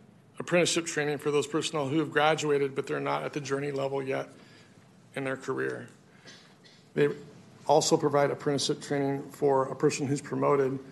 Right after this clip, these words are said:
and hasn't reached the journey level in their new promotion or their, their newly promoted position. Those numbers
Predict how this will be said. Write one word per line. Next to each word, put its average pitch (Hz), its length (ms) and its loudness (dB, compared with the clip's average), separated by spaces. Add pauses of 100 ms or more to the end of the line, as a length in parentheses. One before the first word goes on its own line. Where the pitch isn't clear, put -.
(240)
and 120 80 -8
hasn't 139 380 0 (1300)
reached 156 320 -4
the 151 80 -6
journey 139 260 -4
level 127 420 -6 (220)
in 143 60 -10
their 131 100 -6
new 135 180 -4
promotion 127 640 -8 (280)
or 139 60 -6
their, 135 140 -6 (140)
their 139 100 -2
newly 143 220 -4
promoted 131 480 -8 (380)
position. 123 500 -8 (1700)
Those 156 180 -2
numbers 156 400 -4